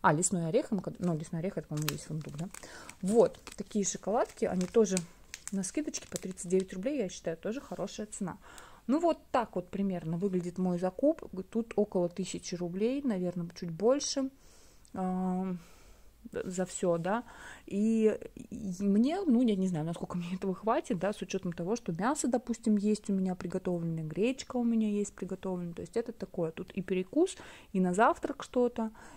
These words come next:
и как бы, м, на постоянку, да, то есть молоко, я пью кофе только с молоком. И вот супчик себе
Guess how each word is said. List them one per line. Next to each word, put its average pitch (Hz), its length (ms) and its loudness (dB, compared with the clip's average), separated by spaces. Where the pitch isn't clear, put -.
и 214 420 0
как 180 220 0
бы, 165 240 -2
м, - 1200 -6
на 170 160 -4
постоянку, 226 640 -2
да, 185 100 -4
то 185 120 -12
есть - 120 -14
молоко, 175 440 -2
я 208 160 0
пью - 280 -4
кофе - 320 -2
только - 300 -2
с - 80 -10
молоком. 180 420 -2
И 220 100 0
вот 214 160 4
супчик - 400 -6
себе 165 340 -2